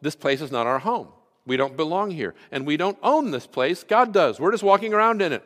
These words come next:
We're just passing through. And in fact, Peter calls us, you may, this is a little more famous when he says this, he calls us aliens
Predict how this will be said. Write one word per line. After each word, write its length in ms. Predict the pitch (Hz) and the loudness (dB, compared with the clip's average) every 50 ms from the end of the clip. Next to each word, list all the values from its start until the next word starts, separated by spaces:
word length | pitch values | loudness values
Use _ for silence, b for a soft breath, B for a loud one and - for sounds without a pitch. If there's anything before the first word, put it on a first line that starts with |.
| b b b b b | b b b b b
We're 160 | - 147 190 | 2 2 4
just 160 | 214 214 - - | 4 2 0 2
passing 360 | 190 190 196 190 - 214 196 | 2 2 2 2 0 -6 -6
through. 300 | - - 226 214 175 151 B B B B | -4 0 2 2 2 2 B B B B
And 140 | 175 180 185 | -2 -2 -2
in 60 | 180 | 0
fact, 260 | - 202 185 180 - | 2 2 0 2 0
Peter 220 | - 214 220 226 | -4 -2 -2 -2
calls 340 | 214 - 202 170 160 156 135 | -2 2 2 2 2 2 2
us, 240 | 160 170 196 - - | 0 -2 -2 -4 -8
you 100 | 170 156 | -10 -6
may, 260 | 151 156 156 151 151 | -4 -4 -4 -4 -4
this 120 | 175 185 156 _ _ - | -8 -12 -20 _ _ -12
is 100 | 147 139 | -12 -10
a 40 | 131 | -6
little 140 | 139 160 170 | -2 -2 -2
more 160 | 160 139 120 | 0 -2 -4
famous 360 | - - 120 110 110 113 - | -2 -2 -4 -4 -4 -6 -8
when 100 | 135 123 | -8 -10
he 60 | 120 | -8
says 220 | 110 - 127 117 113 | -6 -6 -6 -6 -2
this, 240 | 139 147 131 - - B B B B | -2 -4 -4 -4 -10 B B B B
he 100 | B 180 | B -8
calls 240 | 165 - 170 151 143 | -4 -2 -2 0 0
us 140 | 160 147 - - | -2 -6 -6 -4
aliens 580 | 160 180 196 196 185 165 123 104 85 - - | -2 0 2 2 0 -2 -4 -6 -10 -16 -20